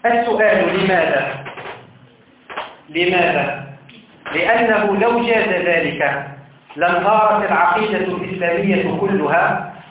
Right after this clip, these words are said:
وصارت سفسطة وتناقضا. وأسألكم سؤال، لما رجعت من دمشق عام ألفين وثمانية، أول إنسان قابلته في الحافلة متخرج من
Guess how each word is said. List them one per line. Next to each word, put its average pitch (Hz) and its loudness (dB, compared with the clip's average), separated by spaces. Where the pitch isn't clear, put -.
وصارت 190 2
سفسطة 185 -2
وتناقضا. 143 -2
وأسألكم 214 0
سؤال، 156 -4
لما 147 -4
رجعت 147 0
من 160 -8
دمشق 143 -4
عام 139 0
ألفين 170 -8
وثمانية، 208 -6
أول 185 0
إنسان 165 -6
قابلته 202 -4
في 170 -6
الحافلة 196 -2
متخرج 185 -2
من 180 -6